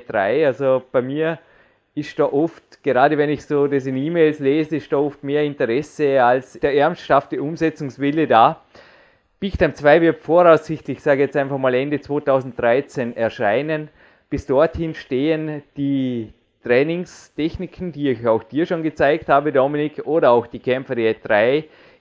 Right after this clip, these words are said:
in angepasster Form auf den Athleten per Personal Coaching zur Verfügung. Also das ist einfach noch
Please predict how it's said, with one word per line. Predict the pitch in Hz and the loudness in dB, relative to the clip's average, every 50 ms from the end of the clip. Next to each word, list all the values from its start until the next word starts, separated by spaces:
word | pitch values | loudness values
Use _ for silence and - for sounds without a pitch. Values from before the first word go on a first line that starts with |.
| _ | _
in | - 139 135 135 135 127 123 123 117 107 104 - _ _ _ _ - | -2 0 0 0 0 -2 -4 -6 -8 -10 -12 -16 _ _ _ _ 0
angepasster | 120 139 147 143 135 - 131 120 120 113 - - 110 | 0 2 2 0 -2 0 2 2 2 2 0 -4 -6
Form | - 107 113 131 151 156 | -4 -2 0 0 0 0
auf | 135 123 - | -2 -4 -4
den | - 123 120 | -6 -6 -4
Athleten | 117 113 - 117 120 139 135 - 139 131 127 _ _ _ _ _ _ | -4 -4 -4 -2 -4 -4 -4 -6 -12 -16 -16 _ _ _ _ _ _
per | - 143 139 | -2 -2 0
Personal | - 143 139 139 127 127 117 110 | 2 4 2 2 2 0 -2 -2
Coaching | 101 - 104 117 120 - - 117 101 | -2 0 -2 -2 -2 -4 -8 -14 -12
zur | - 117 107 | -12 -12 -12
Verfügung. | 92 104 90 98 98 90 92 87 78 - _ _ - | -10 -10 -8 -8 -6 -6 -6 -8 -8 -10 _ _ -14
Also | 98 92 107 | -10 -8 -6
das | 92 107 117 | -4 -4 -2
ist | 117 117 | -2 -2
einfach | 117 110 107 117 110 107 | -2 -2 -2 -4 -4 -2
noch | 107 107 107 - - | -2 -4 -4 -4 -8